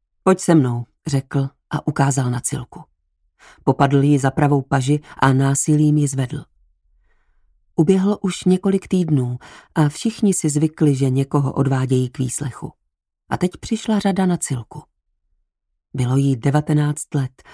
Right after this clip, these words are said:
a měla jedinou naději. Oni pochopí, že chtěla-li přežít, musela dělat to, co dělala.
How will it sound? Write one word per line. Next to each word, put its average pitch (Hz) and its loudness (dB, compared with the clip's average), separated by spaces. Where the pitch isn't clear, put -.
a - 4
měla 160 6
jedinou 165 4
naději. 139 -2
Oni 175 6
pochopí, 139 -2
že 139 0
chtěla-li 165 0
přežít, 156 -4
musela 185 4
dělat 139 0
to, 135 -2
co - -4
dělala. 120 -8